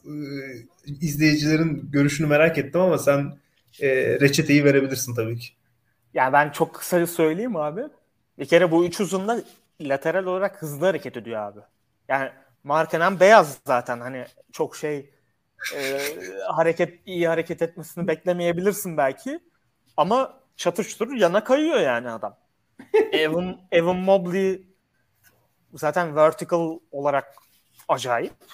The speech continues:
Speaker 2: E, Jared Allen vertical olarak acayip ve lateral olarak çok acayip. Bence o boya rağmen. Yani üç tane uzunu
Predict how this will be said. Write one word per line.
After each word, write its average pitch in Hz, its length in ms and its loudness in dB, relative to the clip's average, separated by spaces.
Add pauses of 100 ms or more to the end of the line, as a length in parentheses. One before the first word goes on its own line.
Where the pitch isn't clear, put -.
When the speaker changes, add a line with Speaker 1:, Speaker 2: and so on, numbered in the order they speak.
(880)
Speaker 2:
E, 156 80 -6
Jared 165 300 0
Allen 175 320 0
vertical 156 400 -2
olarak 143 280 -2
acayip 185 460 -4
ve 294 320 2
lateral 160 400 0
olarak 117 360 -4 (180)
çok 139 160 -8
acayip. 120 400 -8 (360)
Bence 120 240 -8
o 113 160 -6
boya 113 240 -4
rağmen. 107 340 -14 (1160)
Yani 120 260 -8
üç - 180 -6
tane 170 200 4
uzunu 165 500 -4